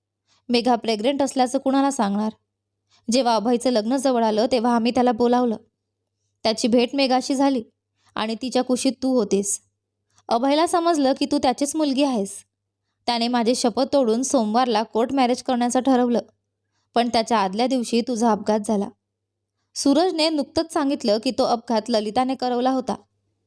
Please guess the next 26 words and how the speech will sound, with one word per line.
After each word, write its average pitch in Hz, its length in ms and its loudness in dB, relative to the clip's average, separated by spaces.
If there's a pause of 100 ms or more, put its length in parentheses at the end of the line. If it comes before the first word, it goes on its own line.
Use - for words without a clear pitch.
(220)
"शक्य 269 400 0
असेल 233 400 0
तर 247 80 4
आम्हाला 214 360 0
माफ 190 360 -2
कर," 190 100 0 (580)
आयरा 214 300 -2
म्हणते. 233 300 -4 (560)
"आजोबा, 202 540 0 (500)
प्लीज 269 220 0
माफी 220 320 2
नका 269 240 2
मागू. 226 300 0 (600)
तो 269 80 4
सर्व 269 320 2
भूतकाळ 226 420 0
आहे. 190 200 -4 (480)
मी 254 100 0
सगळं 247 300 0
विसरले. 214 420 -2 (540)
आता 226 260 -2
मी 226 120 0
आदित्यजींसोबत 226 840 0 (100)
खूप 254 220 0
आनंदात 202 440 0
आहे. 202 240 -2